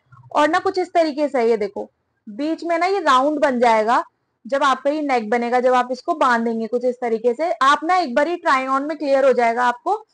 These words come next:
तो आपको पता चल जाएगा। बाकी आपको deep necks पसंद नहीं है तो guys, mostly Meesho पे जो भी ready to wear साड़ीज है ना, उनमें front तो नहीं होते इतने ज्यादा deep, but back mostly, uh, deep ही होते हैं, तो फिर आप अपने according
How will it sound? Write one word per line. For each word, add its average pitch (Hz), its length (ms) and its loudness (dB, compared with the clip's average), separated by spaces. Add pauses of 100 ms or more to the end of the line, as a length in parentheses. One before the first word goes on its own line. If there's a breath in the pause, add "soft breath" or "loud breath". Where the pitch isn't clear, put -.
(420 soft breath)
तो 311 60 0
आपको 294 240 -2
पता 294 220 0
चल 254 80 2
जाएगा। 226 280 0
बाकी 269 280 0
आपको 320 400 0 (380 loud breath)
deep 330 420 2
necks 330 420 -2
पसंद 311 480 0
नहीं 285 380 -4
है 370 180 0 (100)
तो 302 80 0
guys, 294 340 2 (100)
mostly 294 540 0
Meesho 294 300 -4
पे 302 80 -2
जो 269 160 0
भी 294 140 -2
ready 262 240 -2
to 294 100 -6
wear 302 200 0
साड़ीज 262 420 -2
है 277 60 0
ना, 320 120 0 (500)
उनमें 320 420 2 (280)
front 320 300 2
तो 415 100 0
नहीं 392 140 -4
होते 311 280 4
इतने 294 240 -2
ज्यादा 269 300 4
deep, 277 300 -6
but 349 200 0 (100)
back 254 360 4 (100)
mostly, 285 600 -2 (260)
uh, 247 220 2
deep 285 440 -4
ही 330 120 0
होते 226 300 2
हैं, 233 180 0 (400 loud breath)
तो 330 80 0
फिर 330 160 2
आप 311 220 4
अपने 330 200 0
according 311 380 2